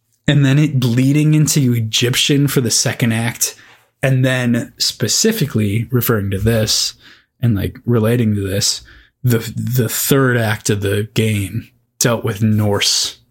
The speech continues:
mythology. And that was the coolest shit. The coolest shit. Beyond just the mythology itself, how it so well blended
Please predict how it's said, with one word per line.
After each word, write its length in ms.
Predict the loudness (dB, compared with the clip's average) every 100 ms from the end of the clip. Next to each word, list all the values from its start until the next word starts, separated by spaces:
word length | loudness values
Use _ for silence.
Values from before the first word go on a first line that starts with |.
| _
mythology. 840 | -2 0 -2 -2 -4 -4 -8 -10 _ _ _ _ _ 0
And 120 | 2
that 160 | 2 2
was 180 | 0 -2
the 80 | -6
coolest 720 | -4 2 4 4 4 2 0
shit. 580 | -2 -2 -2 -2 -6 -6 -18 _ _ _ _ _ _
The 140 | 0 0
coolest 840 | -2 -2 2 4 4 4 2 0
shit. 460 | -2 -2 -4 -8 -10 -16 -20 _ _ _ -2
Beyond 520 | 0 2 4 4 2 2
just 240 | 0 2
the 100 | 2
mythology 640 | 2 0 0 0 0 0
itself, 380 | 0 -2 -2 -4
how 360 | -6 -2 2 0
it 160 | -2 -12 _ _ -4
so 380 | 0 0 2
well 500 | 2 2 2 2 2 2
blended 760 | 2 0 2 2 0 -4 -10